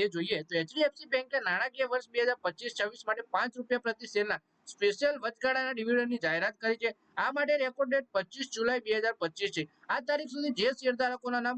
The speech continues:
કંપનીના રજિસ્ટર ઓફ મેમ્બર્સ અથવા ડિપોઝિટરીઝના રેકોર્ડ્સમાં લાભાર્થી માલિકો તરીકે નોંધવામાં આવશે, તેઓ ડિવિડન્ડ મેળવવાના હકદાર હશે. ડિવિડન્ડની ચુકવણી અગિયાર ઓગસ્ટે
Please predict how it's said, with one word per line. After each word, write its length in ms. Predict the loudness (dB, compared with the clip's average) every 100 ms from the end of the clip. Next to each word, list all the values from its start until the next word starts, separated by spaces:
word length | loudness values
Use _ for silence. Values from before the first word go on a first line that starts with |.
| -2
કંપનીના 440 | -4 -4 -4 -2 0
રજિસ્ટર 400 | -2 -4 -2 0 0
ઓફ 100 | 0
મેમ્બર્સ 300 | -2 0 0 -4 _ _ _
અથવા 220 | -2 -2 -2
ડિપોઝિટરીઝના 880 | 0 2 2 0 -8 -6 -2 0 -2
રેકોર્ડ્સમાં 580 | -2 -2 -2 -2 0 0
લાભાર્થી 500 | -2 -2 -2 -2 -2
માલિકો 280 | -2 -4 -2
તરીકે 240 | -2 -2 0
નોંધવામાં 440 | 0 2 2 2 -2
આવશે, 200 | -2 -6 -6 _ 0
તેઓ 160 | 2 2
ડિવિડન્ડ 420 | -2 0 2 2 0
મેળવવાના 440 | 0 0 0 -4
હકદાર 360 | -6 -4 -2 -2 -4
હશે. 220 | -2 -4 -6 _ _
ડિવિડન્ડની 480 | 0 2 0 -2 -6
ચુકવણી 360 | -2 0 0 -2
અગિયાર 300 | 0 0 0
ઓગસ્ટે 300 | -2 -2 -2